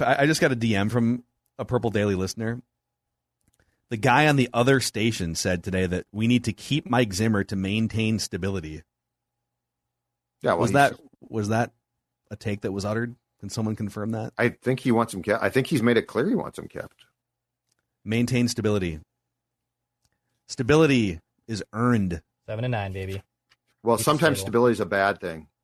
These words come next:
Speaker 2: Again, it can be a crutch.
Speaker 1: Yes.
Speaker 2: Stability can be a crutch of, "We're afraid to make change." Can't be afraid in this league, folks.
Speaker 1: Yeah.
Speaker 2: Can't be afraid.
Speaker 1: Thankfully, I think the listeners and viewers of Purple Daily are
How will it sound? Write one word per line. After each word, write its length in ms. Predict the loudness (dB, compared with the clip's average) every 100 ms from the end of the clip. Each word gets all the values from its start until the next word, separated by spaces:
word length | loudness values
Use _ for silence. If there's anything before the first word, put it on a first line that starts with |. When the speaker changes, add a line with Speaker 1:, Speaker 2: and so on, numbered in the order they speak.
| -10
Speaker 2:
Again, 440 | -2 -2 -2 -4 -12 _ _ _ _
it 80 | -8
can 140 | -4 -2
be 80 |
a 40 | -2
crutch. 520 | -2 -2 -2 -8 -20 _ _ _ _
Speaker 1:
Yes. 260 | -14 -12 -12
Speaker 2:
Stability 640 | -12 -4 2 4 4 0
can 160 | -2
be 120 | 0 0
a 60 |
crutch 400 | 0 -2 -2 -2
of, 320 | -2 -2 -6 _ _ _ _
"We're 140 | -2 -2
afraid 340 | -2 -2 -2
to 40 | -2
make 200 | -8 -8
change." 420 | -10 -10 -14 _
Can't 200 | 0 2
be 100 | 2
afraid 300 | 2 4 2
in 60 | 2
this 180 | -4 -10
league, 240 | -14 -12
folks. 420 | -10 -10 -12 -20 _ _
Speaker 1:
Yeah. 100 | -20 -10
Speaker 2:
Can't 200 | -8 -2
be 80 | -4
afraid. 460 | -2 -4 -2 -4 _ _ -10
Speaker 1:
Thankfully, 580 | 0 2 2 2 4
I 40 | 4
think 220 | 2 0
the 100 | 0
listeners 460 | 0 0 0 0 0
and 120 | 0
viewers 320 | 0 2 0
of 80 | -4
Purple 280 | -6 -6 -4
Daily 440 | -4 -4 -4 -6
are 340 | -8 -8 -12